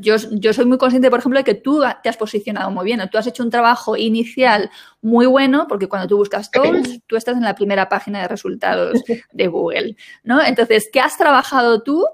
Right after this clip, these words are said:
Speaker 1: ¿Qué haces tú para que la gente llegue a ti? ¿Vale?
Speaker 2: Pues, eh, en un principio, bueno, eh, la, la estrategia que, que empecé a seguir, que era la que me permitía darme a conocer, eh, a más gente,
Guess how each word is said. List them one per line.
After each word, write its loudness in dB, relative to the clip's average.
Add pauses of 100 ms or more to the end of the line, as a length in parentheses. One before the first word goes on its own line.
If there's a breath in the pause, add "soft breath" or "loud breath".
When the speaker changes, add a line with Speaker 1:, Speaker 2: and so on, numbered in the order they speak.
(180)
Speaker 1:
¿Qué 2
haces -2
tú -6
para -2
que -4
la 0
gente -2
llegue -2
a -4
ti? -16 (340)
¿Vale? -8 (1500 loud breath)
Speaker 2:
Pues, 4 (100)
eh, 4
en 0
un 0
principio, -4
bueno, -4
eh, -4
la, -2
la 0
estrategia -2
que, 0
que -6
empecé -4
a 0
seguir, -6
que -6
era -2
la -2
que 0
me 2
permitía 2
darme 0
a -6
conocer, -4
eh, -4
a -2
más 0
gente, -4